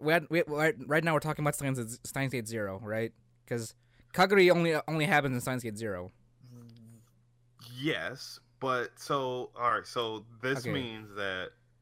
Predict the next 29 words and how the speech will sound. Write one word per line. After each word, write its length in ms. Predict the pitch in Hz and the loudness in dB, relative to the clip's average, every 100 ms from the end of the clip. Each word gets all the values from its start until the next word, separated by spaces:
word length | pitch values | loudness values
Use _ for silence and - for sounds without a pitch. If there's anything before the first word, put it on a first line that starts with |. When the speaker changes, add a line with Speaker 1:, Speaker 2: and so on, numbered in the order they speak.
| _ _ _ - | _ _ _ -8
Speaker 2:
essentially 540 | 113 - 135 - 120 | -6 -6 -6 -6 -8
Kagari 760 | 104 - 120 120 107 98 95 95 _ _ _ _ _ | -4 2 2 2 -4 -6 -8 -12 _ _ _ _ _
never 420 | 101 107 104 107 | -6 -4 -2 -4
gets 340 | 101 107 - - | -4 -10 -12 -10
to 480 | 104 95 92 90 95 _ _ _ _ _ _ _ _ _ | -6 -6 -6 -10 -12 _ _ _ _ _ _ _ _ _
Speaker 1:
Kagari 260 | - 190 226 | 2 4 6
never 180 | 208 143 | 6 4
Speaker 2:
doesn't, 180 | 139 135 | 0 0
Speaker 1:
c- 40 | |
Speaker 2:
never 240 | 139 143 | 0 0
goes 220 | 147 143 120 | 0 0 0
back 220 | 120 113 | -2 -4
in 80 | 107 | -6
time. 280 | 104 82 - _ _ - | -6 -6 -12 _ _ 0
Speaker 1:
No, 140 | 202 | 2
yeah, 180 | 151 165 | 4 2
'cause 180 | - 170 | 2 -2
Kagari, 480 | - 196 208 214 185 | 2 2 4 2 0
Kagari, 480 | - 175 196 202 202 - | -2 0 2 2 2 2
uh, 200 | 170 160 - | 2 0 -2
Kagari 600 | - 180 202 180 156 151 - _ _ | 0 2 4 2 2 -2 -6 _ _
in 100 | 151 | -4
Steins 280 | 139 151 151 | 2 2 4
Gate 120 | 147 | 2
Speaker 2:
Kagari 40 | 123 | 0
Speaker 1:
Zero. 280 | 139 131 127 | 2 4 4
Speaker 2:
World 120 | 123 | 2
War 100 | 71 | -8
Three, 160 | - - | -20 -20